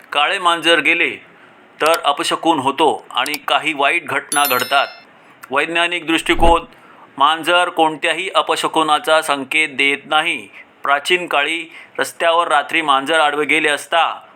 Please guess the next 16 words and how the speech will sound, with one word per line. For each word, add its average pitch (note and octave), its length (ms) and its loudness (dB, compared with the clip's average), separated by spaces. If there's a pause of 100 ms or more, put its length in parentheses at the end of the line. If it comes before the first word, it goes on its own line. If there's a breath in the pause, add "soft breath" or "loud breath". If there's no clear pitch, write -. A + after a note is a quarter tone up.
(120)
घोडे C#3 280 0
किंवा D#3+ 320 2
बैल D3 320 -2 (100)
घाबरत D3+ 400 -2
असत, C#3 300 -2 (360)
त्यामुळे E3 380 0
प्रवासात D3+ 580 0 (120)
अडथळा E3 460 0
यायचा. C3 500 -2 (420 loud breath)
हे D3 140 -2
कारण D#3+ 540 0
हळूहळू D#3 640 -4
अंधश्रद्धेत D3+ 800 -2
रूपांतरित C#3+ 600 -2
झाले. A2+ 440 -2 (580 loud breath)
वास्तविकता, E3+ 840 0